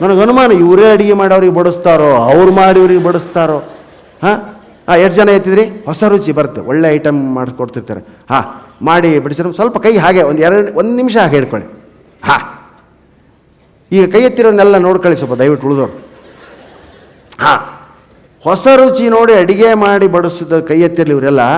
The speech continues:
ಇವ್ರು ಮಾಡಿರೋ ಅಡಿಗೆನ ತಿಂದು ಬದುಕಿದವ್ರು ಯಾರಾದ್ರೂ ಇಲ್ಲಿದ್ದೀರಾ?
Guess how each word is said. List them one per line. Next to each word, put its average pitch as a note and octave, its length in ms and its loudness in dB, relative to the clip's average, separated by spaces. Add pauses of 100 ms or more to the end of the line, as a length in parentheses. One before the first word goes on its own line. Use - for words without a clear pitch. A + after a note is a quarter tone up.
(480)
ಇವ್ರು F3+ 240 -6
ಮಾಡಿರೋ G3+ 680 -4
ಅಡಿಗೆನ F#3 600 -4
ತಿಂದು G#3 400 -6
ಬದುಕಿದವ್ರು A3 540 0
ಯಾರಾದ್ರೂ G3+ 280 2
ಇಲ್ಲಿದ್ದೀರಾ? F#3 360 -2